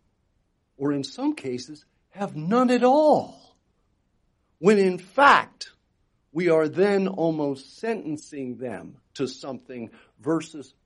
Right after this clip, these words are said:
providing them access to a world-class educational experience. And vouchers are no different. I marvel at the fact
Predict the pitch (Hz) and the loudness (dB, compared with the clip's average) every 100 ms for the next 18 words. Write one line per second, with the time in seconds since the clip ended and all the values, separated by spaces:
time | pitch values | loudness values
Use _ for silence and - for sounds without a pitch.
0 | - 143 123 117 151 165 160 147 135 123 | -12 -8 -6 2 4 4 4 0 0 -2
1 | 117 123 117 110 - - 131 135 - - | -2 -2 -2 -6 -8 -6 -2 -2 -6 -8
2 | 104 95 _ _ _ _ _ _ 151 120 | -8 -8 _ _ _ _ _ _ -4 -2
3 | 120 123 123 131 113 - 104 104 110 98 | -2 -2 -4 -8 -8 -12 -20 -20 -18 -16
4 | - 92 90 - 92 90 - _ _ _ | -14 -16 -18 -20 -20 -20 -20 _ _ _
5 | _ _ _ _ _ _ _ _ _ _ | _ _ _ _ _ _ _ _ _ _
6 | _ _ 147 147 127 - 180 202 202 220 | _ _ -4 -4 -4 4 6 6 2 -6
7 | 208 - - 127 117 110 135 170 175 147 | -6 -10 -14 -12 -10 -4 2 4 4 2
8 | 104 - _ _ _ _ _ _ _ _ | -4 -14 _ _ _ _ _ _ _ _
9 | _ _ - 123 131 131 156 196 208 190 | _ _ -12 -6 -2 4 6 6 4 0
10 | 165 139 - 160 160 165 | 0 -8 -4 2 4 2